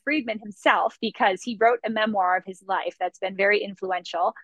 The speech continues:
Um, but it really was based on his memories and his desire, which I think is laudable, to put a positive spin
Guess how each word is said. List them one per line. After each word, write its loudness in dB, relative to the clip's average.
Um, 6
but 4
it 0
really -2
was -2
based 0
on 2
his -10
memories -2
and 0
his -2
desire, 4
which -4
I 4
think 0
is -6
laudable, -2
to -6
put -2
a -2
positive 0
spin -2